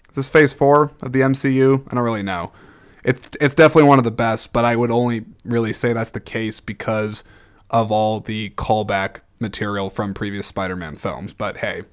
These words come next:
uh, it's fantastic. And it was also super great to see Tobey Maguire back as Spider-Man. <clears throat> Uh, oh,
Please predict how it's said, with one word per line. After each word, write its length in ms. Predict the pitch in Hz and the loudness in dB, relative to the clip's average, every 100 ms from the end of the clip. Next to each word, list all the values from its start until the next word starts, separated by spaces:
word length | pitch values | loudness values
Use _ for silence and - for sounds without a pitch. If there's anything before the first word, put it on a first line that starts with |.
| _ | _
uh, 340 | - 98 95 87 | -8 -4 -4 -6
it's 160 | 110 - | -8 -8
fantastic. 600 | 113 107 - 104 - - | -8 -6 -4 -6 -6 -6
And 100 | 117 | 0
it 40 | |
was 140 | 131 131 | 4 8
also 360 | 139 135 127 | 8 6 2
super 440 | 110 - 123 110 107 | 0 -4 -2 -2 -4
great 240 | 104 98 | -6 -6
to 40 | - | -8
see 200 | - 98 | -10 -8
Tobey 260 | - 104 | -6 -6
Maguire 440 | 98 90 95 90 82 | -8 -6 -4 -4 -6
back 340 | 82 80 - - | -6 -8 -10 -12
as 120 | 101 | -12
Spider-Man. 680 | - 87 62 69 95 131 - _ _ - - - - - - - - - | -8 -10 -10 -12 -8 -8 -8 _ _ -20 -20 -20 -20 -20 -20 -20 -16 -4
<clears throat> 480 | 190 - 214 - - - _ _ _ _ _ _ _ _ _ - - - - - _ _ _ - | 0 4 4 2 -4 -18 _ _ _ _ _ _ _ _ _ -20 -20 -20 -20 -20 _ _ _ 2
Uh, 440 | 139 143 143 143 143 | 8 10 10 8 8
oh, 280 | 156 110 | 8 6